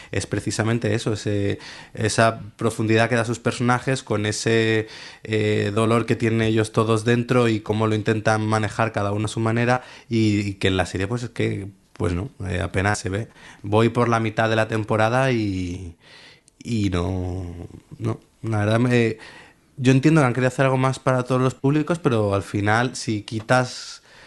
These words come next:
yo creo que los elementos diferenciadores o lo que hace al final de una historia que sea, realmente sí están las llaves, pero lo, lo potente de la historia es la familia y cómo les afecta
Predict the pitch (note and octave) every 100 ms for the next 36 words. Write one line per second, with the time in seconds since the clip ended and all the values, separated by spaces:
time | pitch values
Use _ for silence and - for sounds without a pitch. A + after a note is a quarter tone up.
0 | - B2 B2 C3 A#2 - G#2 G#2 G#2+ A#2
1 | A#2+ A#2+ A2 - G2+ B2+ C#3+ G#2 G2 F#2+
2 | - G#2 - A2 G#2+ G#2+ G2+ - A2+ A2+
3 | G2+ - G2+ G#2 G2+ G2+ G2+ - - -
4 | - - G2+ G2 G2+ G#2 G#2+ A#2 G#2+ G#2
5 | G2+ A2+ A#2 G2 F#2 F2 F2+ F#2 F2+ F#2+
6 | F#2+ F#2 G2 F#2 G2+ G2+ G2+ G#2+ G2 G#2
7 | A2 G#2 F#2 F2+ F#2+ F#2+ F#2+ G2 - -
8 | A2+